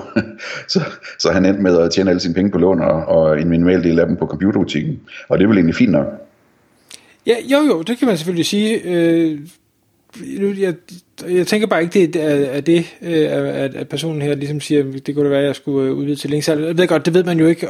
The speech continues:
Speaker 2: upfront. Hvis det her, det nu, øh, hvis han kunne sælge tusind links i løbet af et øjeblik, øh, for tusind kroner stykket, jamen, så ville jeg da nok også sige, "Okay, gider at drive webshop."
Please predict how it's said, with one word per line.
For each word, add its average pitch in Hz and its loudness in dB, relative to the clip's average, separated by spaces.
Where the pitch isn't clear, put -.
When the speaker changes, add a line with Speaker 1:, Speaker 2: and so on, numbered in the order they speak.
Speaker 2:
upfront. 147 0
Hvis 156 -2
det 175 2
her, 170 4
det 160 2
nu, 165 2
øh, 147 2
hvis 147 -2
han 156 2
kunne 147 -2
sælge 165 4
tusind 170 -2
links 165 2
i 175 0
løbet 160 2
af 156 4
et 147 4
øjeblik, 160 2
øh, 151 2
for 156 -12
tusind 160 -8
kroner 160 -2
stykket, 160 0
jamen, 139 -2
så 160 0
ville 151 0
jeg 147 4
da 143 -4
nok 147 0
også 147 0
sige, 151 0
"Okay, 147 0
gider 160 2
at 156 0
drive 151 2
webshop." 151 2